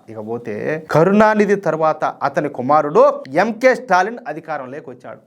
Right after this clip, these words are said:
నాయన మించోడు ఈయనైతే మామూలుడు కాదు. అబ్బా, అబ్బా, అబ్బా, అబ్బా, మామూలు కథలు కాదు. ప్రస్తుతం స్టాలిన్ వచ్చేసి తమిళనాడుకు ముఖ్యమంత్రిగా పనిచేస్తాడు. ఈ స్టాలిన్ ముఖ్యమంత్రిగా ప్రమాణ స్వీకారం చేసి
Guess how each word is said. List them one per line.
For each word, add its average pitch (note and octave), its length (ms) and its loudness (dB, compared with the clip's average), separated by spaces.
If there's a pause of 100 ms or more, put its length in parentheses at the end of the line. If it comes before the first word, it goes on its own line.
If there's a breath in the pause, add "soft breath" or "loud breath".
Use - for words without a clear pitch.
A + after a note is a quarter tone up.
నాయన D3+ 320 -12
మించోడు E3 360 -10
ఈయనైతే B2 500 -6
మామూలుడు F3 480 4
కాదు. B2 220 0
అబ్బా, A#3 440 2 (340)
అబ్బా, E3 220 -6
అబ్బా, C3+ 280 -4
అబ్బా, A#2 280 -6
మామూలు C3 320 0
కథలు D#3 300 -6
కాదు. A#2+ 240 -8
ప్రస్తుతం E3+ 880 2 (120)
స్టాలిన్ G3+ 480 2
వచ్చేసి E3 380 -4
తమిళనాడుకు F#3+ 600 -2
ముఖ్యమంత్రిగా D#3 540 -4
పనిచేస్తాడు. B2 920 -6 (140)
ఈ D#3+ 280 -2
స్టాలిన్ D3 540 -2 (440)
ముఖ్యమంత్రిగా D#3+ 800 0
ప్రమాణ C#3 440 -2
స్వీకారం B2 540 -4
చేసి G3+ 380 2